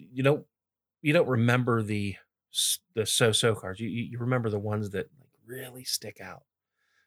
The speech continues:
You know, Christine sticks out because it's, it's, it's not the typical car that, you know, we would normally see, like, you know, like a Big Thing, fifty-seven Chevy and, um, Model Ts and,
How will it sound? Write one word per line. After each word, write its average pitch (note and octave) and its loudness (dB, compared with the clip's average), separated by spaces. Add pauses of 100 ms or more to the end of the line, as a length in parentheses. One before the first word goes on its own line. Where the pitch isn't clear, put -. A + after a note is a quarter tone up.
(140)
You G#2+ -10
know, G#2 -10
Christine C#3+ -2
sticks - -4
out G#2 -4
because G2+ -12
it's, - -16
it's, - -14
it's - -14
not C3 -2
the A#2 -14
typical A2 -4 (1300)
car A#2+ 0
that, G2+ -6 (300)
you C3 -2
know, G#2 0
we G#2+ -4
would G#2 -6
normally A2 0
see, A2 0
like, F#2+ -6
you F#2+ -14
know, F2 -16
like G2+ -10
a A#2 -6
Big A#2+ 0
Thing, F#2 -10
fifty-seven G2 -6
Chevy - -10
and, F#2+ -20 (680)
um, G2 -8 (120)
Model A2 -2
Ts G2 -14
and, F#2 -18